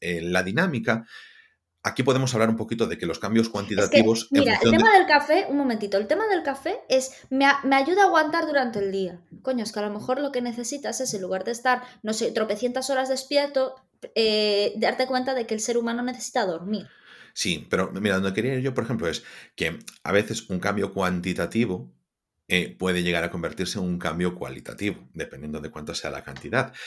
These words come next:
Speaker 1: Entonces, en este caso, si nosotros, eh, a nivel de, de metralla que te metes al cuerpo de café, de cafeína, de impulso, lo subimos y en lugar de ser una dosis de cafeína es una dosis de cocaína,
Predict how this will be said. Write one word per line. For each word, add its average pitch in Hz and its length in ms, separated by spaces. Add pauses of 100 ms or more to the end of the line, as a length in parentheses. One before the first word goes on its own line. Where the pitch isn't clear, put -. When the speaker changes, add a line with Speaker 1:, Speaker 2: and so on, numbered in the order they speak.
(160)
Speaker 1:
Entonces, 82 440
en 78 160
este 123 240
caso, 127 500
si - 240
nosotros, 73 720
eh, 71 500
a 69 120
nivel 76 440
de, 85 500 (220)
de 76 500 (760)
metralla 85 640
que 98 80
te 85 100
metes 90 280
al 80 180
cuerpo 90 400
de 82 120
café, 85 460 (240)
de 78 100
cafeína, 85 500
de 73 80
impulso, 95 680 (440)
lo 92 180
subimos 90 640
y 90 80
en 78 80
lugar 82 260
de 95 80
ser 87 180
una 82 140
dosis 90 260
de 87 100
cafeína 85 440
es - 160
una 73 140
dosis 76 320
de 78 100
cocaína, 80 580